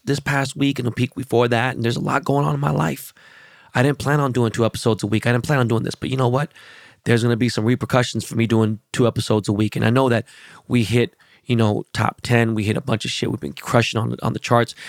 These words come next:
And of course, my N F T is dropping. There's a lot going on. But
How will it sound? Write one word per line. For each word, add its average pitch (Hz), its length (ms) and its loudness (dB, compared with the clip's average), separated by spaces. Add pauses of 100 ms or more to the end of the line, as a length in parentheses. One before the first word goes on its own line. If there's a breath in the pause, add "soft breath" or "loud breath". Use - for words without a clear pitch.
(180 loud breath)
And 156 100 4
of 147 100 0
course, 170 320 0
my 127 100 2
N 127 100 0
F 117 120 -2
T 131 180 -2
is 120 100 0
dropping. 120 380 0
There's 107 100 -2
a 104 40 -4
lot 110 200 -2
going 113 240 0
on. 113 240 0 (440 loud breath)
But - 480 -2